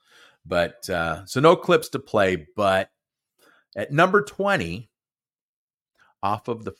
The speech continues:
Firefly album, that was John Lawton's first album with Uriah Heep. That was, I believe, nineteen seventy-six. Sympathy.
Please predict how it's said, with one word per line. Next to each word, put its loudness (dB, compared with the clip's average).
Firefly 2
album, -10
that -4
was -8
John -8
Lawton's -4
first -6
album -2
with -12
Uriah -4
Heep. -10
That -12
was, -16
I -12
believe, -16
nineteen -14
seventy-six. -10
Sympathy. -4